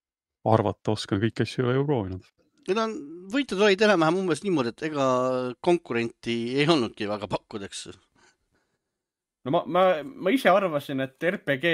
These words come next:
Speaker 3: kategoorias antakse Cyberpunkile ära, aga ei antud, anti ikka Tales of Arise'ile, õnneks.
Speaker 2: <laughs>
Speaker 1: No sellest oleks vist natuke kisa tulnud ka.
Speaker 3: Aga ma
Speaker 1: Ausalt,
Speaker 3: mõtlen,
Speaker 1: see
Speaker 3: aga ei,
Speaker 1: isegi,
Speaker 3: ma
Speaker 1: isegi
Speaker 3: mõtlesin,
Speaker 1: see
Speaker 3: mõtlesin,
Speaker 1: nomina-,
Speaker 3: nagu vaatasin, et nagu mõtlesin, et okei, et kas, kas nad annavad Jaapani R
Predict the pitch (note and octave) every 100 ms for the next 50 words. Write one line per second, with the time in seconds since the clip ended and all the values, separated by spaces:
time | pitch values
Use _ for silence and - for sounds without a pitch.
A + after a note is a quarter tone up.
0 | C3 C3 F#3+ D3+ C#3 B2 D3 C#3 A#2 E3+
1 | E3 B2+ A2+ C3+ B2+ C3 C#3+ C3+ G#2+ A2
2 | A#2 B2+ - G#2 _ - A2 - A#2+ B2+
3 | A#2 A2+ A2 A2 A2+ F#2 G2 - G2+ F#2
4 | - - _ _ - E2 F#3 - D#3 -
5 | - G3+ C#4 - - B3 C4+ A#3+ D#3+ -
6 | C#3 C#3 C#3 A#2+ - A2 - B2 A#2 -
7 | G#2 - G#2 G2 G2 F#2+ - G#2+ G#2 F#2+
8 | F#2 G2+ F#2+ F#2 - - G2 F2 A2+ A2
9 | A#2+ E3 G#3 G#2 C3+ A#2+ E3+ F#3+ E3+ -
10 | F3 A3 F3 E3 E3+ E3+ F#3+ A#3 - D#3
11 | C#3 C3 D3 C#3 C#3+ D3+ - C#3 - B2+
12 | - - - F#3+ G3 B2+ - C3+ C#3+ C3+
13 | C#3 D3+ F#3+ F#3 C#3 D3 D#3+ C#3+ B2+ B2+